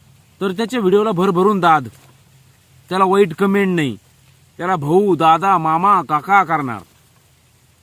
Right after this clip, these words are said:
आणि माझ्यासारखा फाटका माणूस आहे म्हणून का? हं? मी गरीब शेतकरी म्हणून का?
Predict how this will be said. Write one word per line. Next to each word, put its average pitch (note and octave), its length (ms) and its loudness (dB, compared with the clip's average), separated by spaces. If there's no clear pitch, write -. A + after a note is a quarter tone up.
आणि D#3 100 -6
माझ्यासारखा E3+ 520 -2
फाटका D3 380 -8
माणूस F#3+ 320 -2
आहे D#3+ 40 -6
म्हणून C3+ 240 -6
का? E3 100 -14
हं? G3 160 -6
मी D3+ 80 -6
गरीब G#3+ 260 0
शेतकरी E3+ 460 -4
म्हणून C#3+ 260 -4
का? E3+ 100 -12